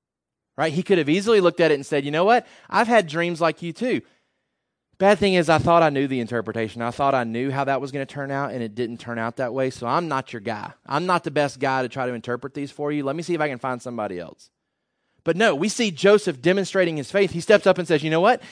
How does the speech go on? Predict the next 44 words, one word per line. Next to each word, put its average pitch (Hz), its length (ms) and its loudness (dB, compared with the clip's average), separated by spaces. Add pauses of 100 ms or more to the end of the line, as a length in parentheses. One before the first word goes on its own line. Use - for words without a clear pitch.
(120)
Interpretations 208 760 -2
belong 156 380 0
to 143 120 -10
God. 139 420 -8 (500)
God's 180 360 4
in 208 100 2
control 180 380 -2
of 151 80 0
future 160 380 -6
events. 156 420 -6 (220)
And 160 120 -4
you 170 60 0
know 175 100 2
what? 208 200 4
You 185 100 -8
can 185 140 -8
tell 190 200 2
me 190 100 -2
your 165 140 0
dreams 180 380 -4
'cause 156 140 -4
I 170 100 0
actually 165 240 -4
have 160 160 -2
experience 165 640 -6
in 127 100 -8
this. 117 160 -6
I 143 120 -6
know 156 120 -4
how 156 140 -2
to 147 80 -2
interpret 127 500 -8
dreams. 117 460 -14 (320)
God 151 240 2
gives 147 240 0
me 151 160 -4
the 135 180 -2
ability 139 380 -2
and 123 80 -6
the 110 60 -8
power 123 280 -6
to 110 80 -10
do 104 160 -12
so." - 280 -18